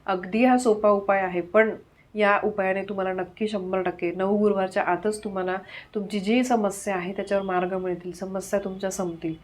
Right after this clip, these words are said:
असा हा अतिशय प्रभावी उपाय आहे, खूप सोपा आहे. बघा, काही करायचं नाही, फक्त नऊ वाते एक एक वात हातात घेऊन श्री स्वामी समर्थ मंत्र म्हणायचा आहे, ठेवायचा आहे, असं तुम्हाला नऊ गुरुवार करायचं आहे.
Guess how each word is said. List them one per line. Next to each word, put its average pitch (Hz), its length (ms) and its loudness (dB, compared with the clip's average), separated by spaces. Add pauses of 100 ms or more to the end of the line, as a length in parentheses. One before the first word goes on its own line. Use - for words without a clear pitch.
(400)
असा 190 200 0
हा 202 80 0
अतिशय 208 400 -2
प्रभावी 202 380 4
उपाय 196 300 0
आहे, 185 200 -4 (100)
खूप 254 240 0
सोपा 208 280 2
आहे. 196 120 0
बघा, 196 220 2
काही 196 380 2
करायचं 196 340 2
नाही, 185 120 -4
फक्त 190 340 -2
नऊ 208 180 4
वाते 202 240 4
एक 180 220 2
एक 208 160 -2
वात 190 120 4 (100)
हातात 190 200 -2
घेऊन 185 260 -6
श्री 196 200 -2
स्वामी 190 240 -2
समर्थ 185 300 -4
मंत्र 180 300 -4
म्हणायचा 185 360 -6
आहे, 214 100 -4
ठेवायचा 170 420 -4
आहे, 160 80 -12 (420)
असं 180 160 2
तुम्हाला 196 320 -2
नऊ 226 180 4
गुरुवार 185 300 4
करायचं 160 400 -8
आहे. 160 80 -12